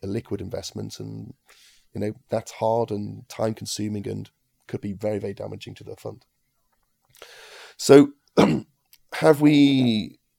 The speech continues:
seen any particular changes in investment, investor behaviour? Um, we've certainly seen, you know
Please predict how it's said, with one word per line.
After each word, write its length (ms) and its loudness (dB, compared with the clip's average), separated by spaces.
seen 280 0
any 180 4
particular 400 -4
changes 480 -4
in 80 -6
investment, 540 -6
investor 380 -8
behaviour? 580 -10
Um, 500 6
we've 180 2
certainly 300 6
seen, 640 0
you 140 -10
know 240 -4